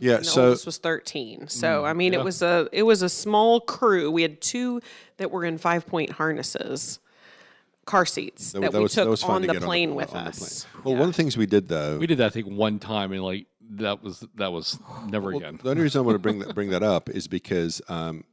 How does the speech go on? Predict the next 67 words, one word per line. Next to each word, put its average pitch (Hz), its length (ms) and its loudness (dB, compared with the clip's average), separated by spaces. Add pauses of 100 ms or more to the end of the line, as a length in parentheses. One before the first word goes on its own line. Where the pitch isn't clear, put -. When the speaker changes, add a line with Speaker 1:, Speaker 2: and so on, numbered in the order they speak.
(320)
Speaker 1:
I 90 60 -10
think 92 180 -8
we've 82 160 -8
mentioned 87 260 -8
this - 60 -20
before, - 160 -14
my 78 120 -6
parents 80 460 -8 (300)
own 82 140 -12
a 80 40 -12
business 80 300 -8
that - 160 -14
prints, - 340 -12 (100)
like, 80 120 -12
on 85 100 -10
stuff. 98 200 -8 (240)
Speaker 3:
Mm. 98 160 -8
Speaker 1:
So 95 100 -8
they, 90 100 -4
they 85 220 -4
printed, 85 500 -8 (480)
um, 76 300 -14 (240)
matching 87 460 -8
shirts - 340 -2
for 80 160 -8
us, 78 180 -6
and 80 100 -12
we 82 140 -6
decided, 80 560 -8
since 87 180 -12
there's 80 260 -10
eight 95 120 -2
of 90 80 -6
us 82 200 -8
in 78 80 -12
the 80 80 -10
airport, 85 480 -8 (580)
we're 90 160 -2
gonna 85 160 -4
have, 80 180 -8
like, 80 200 -6 (100)
we 90 80 -10
had, 82 100 -8
like, 78 160 -10
a 85 40 -10
bright 82 420 -6
Lumo 80 520 -4
yellow 78 520 -2
there 80 300 -4
and 71 100 -6
a - 20 -10
bright 80 300 -8
Lumo 80 420 -10
pink 87 300 -12
on 80 80 -12
the 73 80 -12
way 76 180 -10
back, 76 360 -10
so 82 120 -8
we 78 120 -6
were 76 80 -8
easy 82 280 -8
to - 60 -12
spot 85 320 -8
in 78 100 -14
the 76 100 -14
airport. 156 460 -6